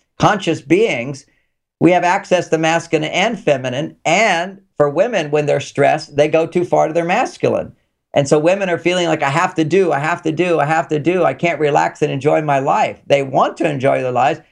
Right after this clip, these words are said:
but their happiness levels in the last, uh, thirty years have dramatically gone down. Their depression levels have dramatically gone up.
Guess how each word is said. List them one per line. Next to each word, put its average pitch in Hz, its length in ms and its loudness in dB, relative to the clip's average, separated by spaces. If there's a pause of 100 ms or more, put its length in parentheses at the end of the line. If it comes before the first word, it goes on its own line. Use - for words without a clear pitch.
(280)
but 156 140 2
their 165 120 2
happiness 180 500 -2
levels 151 380 0
in 147 100 0
the 143 100 0
last, 151 400 0 (120)
uh, 135 200 0 (180)
thirty 151 240 0
years 160 400 0 (240)
have 147 160 2
dramatically 151 680 0
gone 135 320 0
down. 131 460 -2
Their 143 180 2
depression 185 600 0
levels 147 340 0
have 127 140 -2
dramatically 147 640 0
gone 131 360 -2
up. 120 280 0